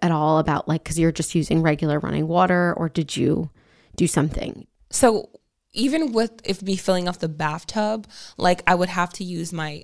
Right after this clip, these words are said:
Speaker 2: my sink, my, um, my, I, I guess my kitchen sink, and screw the pipe through, and then it'll filter through. So I guess it was j-, pretty much just that.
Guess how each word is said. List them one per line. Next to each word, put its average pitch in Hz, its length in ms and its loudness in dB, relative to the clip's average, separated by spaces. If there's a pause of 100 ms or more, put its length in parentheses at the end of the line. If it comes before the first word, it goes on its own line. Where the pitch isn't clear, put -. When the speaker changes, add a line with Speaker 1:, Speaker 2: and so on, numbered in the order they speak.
Speaker 2:
my 156 180 -6
sink, - 520 -6 (160)
my, 160 260 -6
um, 156 340 -16 (400)
my, 175 180 -4 (340)
I, 180 100 -6
I 180 240 -8
guess 170 200 -2
my 170 100 -4
kitchen 180 320 -2
sink, 147 340 -6 (380)
and 180 180 0
screw 196 300 0
the 170 160 0
pipe 165 380 -4
through, 214 300 0
and 165 200 -4
then 160 120 -4
it'll 160 240 -6
filter 165 460 -6
through. 165 500 -6 (100)
So 175 440 0 (220)
I 156 80 2
guess 196 220 -2
it 202 60 -4
was 175 200 -6
j-, - 220 -12
pretty 170 240 -2
much 156 260 -4
just 151 380 -8
that. 156 440 0